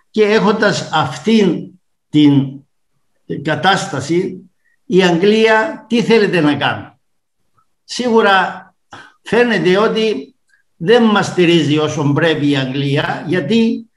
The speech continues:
εμείς δεν στηρίζουμε τον εαυτό μας. Και φαίνεται ότι τα ογδόντα τρία εκατομμύρια στόματα στην Τουρκία είναι καταναλωτές.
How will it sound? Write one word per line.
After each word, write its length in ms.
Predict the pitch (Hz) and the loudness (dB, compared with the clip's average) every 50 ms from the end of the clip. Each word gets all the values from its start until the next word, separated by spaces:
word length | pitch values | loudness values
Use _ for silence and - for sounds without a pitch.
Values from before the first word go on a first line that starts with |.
| _ _ - - - | _ _ -20 -20 -10
εμείς 440 | _ 202 196 196 208 226 247 254 226 | _ -2 0 2 2 2 2 2 2
δεν 140 | 202 240 220 | 0 0 -2
στηρίζουμε 560 | 226 - 226 214 190 196 165 139 160 143 147 | 0 0 0 2 2 2 0 0 0 0 -2
τον 220 | - - 139 131 127 | -2 -2 -4 -4 -4
εαυτό 480 | 123 117 - - - 127 104 90 - - | -6 -8 -10 -10 -10 -10 -10 -10 -12 -16
μας. 340 | - - - - - _ _ _ _ _ _ _ _ _ _ _ _ _ _ _ _ _ | -20 -20 -20 -20 -20 _ _ _ _ _ _ _ _ _ _ _ _ _ _ _ _ _
Και 160 | - 196 190 | -2 -2 0
φαίνεται 480 | - - 254 247 240 240 226 214 214 | 2 2 2 2 2 2 2 4 4
ότι 680 | 220 233 - 226 233 226 220 208 180 - - - - _ _ _ _ | 4 4 2 2 2 2 2 2 -2 -4 -10 -14 -20 _ _ _ _
τα 160 | - 185 185 | 0 2 2
ογδόντα 480 | 170 170 170 175 180 175 165 175 165 160 | 2 2 2 2 2 2 2 0 0 0
τρία 260 | 208 220 247 240 240 | 0 0 0 -2 -2
εκατομμύρια 800 | 233 226 208 185 143 170 170 170 202 208 202 196 185 180 165 151 | -2 -2 -2 -2 -2 -2 -2 0 2 2 2 2 2 0 0 -2
στόματα 600 | - - - - 226 220 208 202 185 147 156 147 | -4 -8 -2 0 0 2 2 0 0 -2 -2 -6
στην 240 | - - 156 135 131 | -4 -4 -4 -4 -4
Τουρκία 600 | 139 127 - - 180 180 165 147 147 147 147 147 | -4 -6 -6 -4 -2 0 0 0 -2 -4 -6 -6
είναι 260 | 175 185 202 196 170 | -4 -4 -4 -4 -4
καταναλωτές. 1000 | 147 180 143 135 160 151 135 135 127 120 110 104 107 131 143 170 170 - - - | -4 -4 -4 -2 -2 -2 0 0 -2 -2 -4 -4 -2 -2 -2 -2 -4 -6 -12 -18